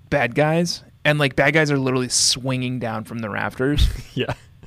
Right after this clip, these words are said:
Speaker 1: And there's no healing.
Speaker 2: Yeah, it's so rough.
Speaker 1: Was there anything notable about Snag'em Hideout for you?
Speaker 2: The best part is, like, you get T M twenty-nine Psychic. That's pretty great.
Speaker 1: Mm.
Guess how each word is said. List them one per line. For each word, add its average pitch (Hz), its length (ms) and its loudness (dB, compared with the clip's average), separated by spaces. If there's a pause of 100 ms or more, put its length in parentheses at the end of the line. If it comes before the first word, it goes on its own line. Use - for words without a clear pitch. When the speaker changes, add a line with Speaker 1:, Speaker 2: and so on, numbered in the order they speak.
(100)
Speaker 1:
And 135 160 2
there's 120 180 0
no 127 340 2
healing. 120 440 -10 (460)
Speaker 2:
Yeah, 117 420 0
it's 131 180 0
so 123 360 4
rough. 98 460 -4 (380)
Speaker 1:
Was 151 140 -2
there 156 80 0
anything 165 400 -2 (100)
notable 143 540 4
about 147 220 2
Snag'em 151 340 -6
Hideout 147 300 -2
for 143 120 -6
you? 135 420 0
Speaker 2:
The 175 120 2
best 147 300 2
part 156 160 6
is, 131 120 2
like, 135 220 2
you 131 100 2
get 127 220 2
T 131 160 2
M 110 100 0
twenty-nine 131 640 2
Psychic. 135 680 0 (360)
That's 131 260 2
pretty 131 220 0
great. 123 420 2
Speaker 1:
Mm. 156 320 0